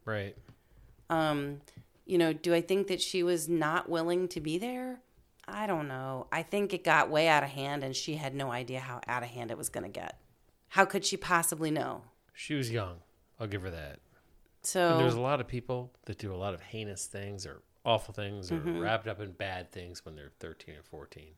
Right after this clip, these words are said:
Speaker 2: It's true.
Speaker 1: It's, none of it's okay. So I don't know. I, I, I guess my opinion is I'm not sure.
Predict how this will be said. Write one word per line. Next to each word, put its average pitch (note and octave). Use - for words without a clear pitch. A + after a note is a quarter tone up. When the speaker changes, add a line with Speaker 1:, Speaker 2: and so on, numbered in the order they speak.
Speaker 2:
It's -
true. G3
Speaker 1:
It's, -
none B2
of G2
it's -
okay. E2
So B2
I C3
don't C3+
know. C3+
I, C#3
I, C3+
I B2+
guess B2
my G#2
opinion G#2
is G2
I'm G#2+
not F#2
sure. -